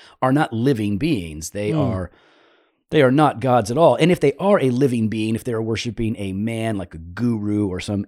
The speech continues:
Speaker 1: animal, it isn't a living god. It's just a living thing.
Speaker 2: So it's something that's not as,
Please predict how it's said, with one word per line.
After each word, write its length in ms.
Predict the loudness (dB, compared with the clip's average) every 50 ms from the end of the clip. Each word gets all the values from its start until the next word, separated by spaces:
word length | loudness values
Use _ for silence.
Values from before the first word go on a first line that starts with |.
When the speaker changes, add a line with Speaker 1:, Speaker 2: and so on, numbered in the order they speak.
| -8 -10
Speaker 1:
animal, 520 | -6 -2 0 0 0 0 0 -2 -4 -4 _ _ _ _ _ _
it 100 | -2 0
isn't 200 | 2 2 4 4
a 80 | 2 0
living 580 | 0 0 0 0 0 2 0 0 -2 -2 -2 0
god. 380 | 2 2 2 2 0 -4 -8
It's 160 | -8 -8 -6
just 180 | -6 -6 -6 -4
a 80 | -4 -4
living 300 | -4 -4 -6 -6 -8 -10
thing. 400 | -12 -14 -18 -10 -4 -4 -2 0
Speaker 2:
So 80 | 0
it's 100 | 2 2
something 220 | 0 0 0 -2 -2
that's 240 | -2 -2 -2 -4
not 240 | -4 -2 -2 -2 -4
as, 400 | -6 -8 -6 -4 -4 -6 -6 -10